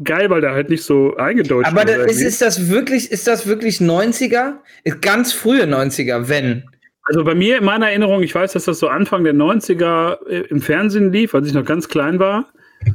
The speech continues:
Speaker 1: Und, ähm, klar ist das irgendwie in den achtzigern, glaub ich, rausgekommen, aber in den neunzigern lief das so im Fernsehen. Und dann gab's das ewige Zeiten nicht. Und ich hab mich immer gefragt, so,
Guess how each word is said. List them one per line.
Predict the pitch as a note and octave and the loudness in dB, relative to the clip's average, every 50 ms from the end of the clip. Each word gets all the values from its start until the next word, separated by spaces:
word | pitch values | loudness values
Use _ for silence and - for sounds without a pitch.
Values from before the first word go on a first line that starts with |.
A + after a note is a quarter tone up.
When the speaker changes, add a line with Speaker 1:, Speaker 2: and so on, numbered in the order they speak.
| - - - - - - - | -2 -10 -16 -12 -12 -2 0
Speaker 1:
Und, | D#3 D3 D3 D#3 D#3 D3+ C#3 - - | 2 2 4 4 2 0 0 -2 -2
ähm, | D3 C#3 C3+ C3 C3 B2+ A2+ | 0 2 2 2 2 2 0
klar | - C3+ B2 D#3 | -2 -4 -2 -2
ist | D#3+ D#3 | -2 -2
das | - C3 C#3 | -2 -2 0
irgendwie | D3 C#3+ C#3 | 0 2 2
in | B2+ A#2+ | 2 2
den | A#2 C3+ | 0 -4
achtzigern, | - - - E3+ C#3 A#2 | -6 -4 -2 -2 -2 0
glaub | A#2 A#2+ A2+ | -2 -2 -4
ich, | B2 | -2
rausgekommen, | A#2+ A2+ A2+ - A#2+ G#2+ C3 C3 C3 | -2 -2 -2 -2 -4 -4 -2 -2 0
aber | B2 B2+ B2 - | 0 0 0 0
in | C#3+ D#3 | 0 0
den | F3+ F3+ | 2 4
neunzigern | E3 D#3 D#3+ F3 D#3 - D3 C#3+ C3 B2+ | 4 2 2 0 0 0 0 2 2 2
lief | C3 F3 G#3+ | 2 0 0
das | - - C#3 A2+ - | 0 -2 -2 -2 0
so | - C3+ B2+ | 0 0 0
im | B2+ B2 | 0 -2
Fernsehen. | - C3+ C3 C3 C3 C#3 D#3+ F3+ - - - - - - - _ _ | -4 -4 -2 0 0 0 -2 -2 -8 -12 -18 -18 -18 -20 -20 _ _
Und | - | -2
dann | C#3 C#3+ | -2 0
gab's | C#3+ E3+ F3+ A#3+ - - | 0 -2 -2 -4 -2 -2
das | A#3+ F#3 - - - _ | -2 -2 -2 -4 -4 _
ewige | - E3 D#3+ D3+ D3 C#3+ D3 | 2 2 4 4 2 0 0
Zeiten | C#3+ - C#3 B2 A#2+ - - B2+ | -2 -2 -2 -2 -2 0 2 2
nicht. | B2+ D#3+ E3+ - | 2 2 2 0
Und | D#3 | -2
ich | C#3 - | -2 -2
hab | D3 - - | -4 -2 -2
mich | D#3 D3 | 0 0
immer | E3 F#3 A#3+ A#3 | 2 0 2 0
gefragt, | G3 F3+ - - - E3+ E3+ G3 F#3+ - - _ | 0 -2 -4 -4 -4 -2 -2 -2 -4 -6 -12 _
so, | - E3 E3 E3 E3 E3+ E3 | 0 2 4 4 4 2 0